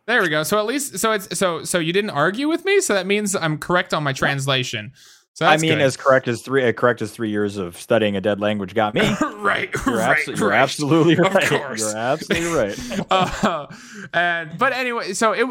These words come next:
Speaker 1: it was supposed to be a co-hosted thing. We actually have, so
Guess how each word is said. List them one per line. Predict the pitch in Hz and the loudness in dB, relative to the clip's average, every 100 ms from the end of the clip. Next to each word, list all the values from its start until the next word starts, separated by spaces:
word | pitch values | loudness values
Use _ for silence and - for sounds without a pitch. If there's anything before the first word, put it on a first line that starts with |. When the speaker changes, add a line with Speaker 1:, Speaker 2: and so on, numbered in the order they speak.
| 123 | 0
Speaker 1:
it | 214 | 0
was | 240 | 0
supposed | 208 247 247 | -2 -2 -2
to | 220 | 0
be | |
a | 190 | -2
co-hosted | 175 151 151 143 143 135 | 0 -2 -2 -2 -4 -2
thing. | 135 123 127 | -2 -2 0
We | 165 | 0
actually | 190 190 190 165 | 0 -2 -4 -2
have, | 160 151 151 147 _ | -2 -2 -4 -8 _
so | - 165 139 - | -2 0 0 -6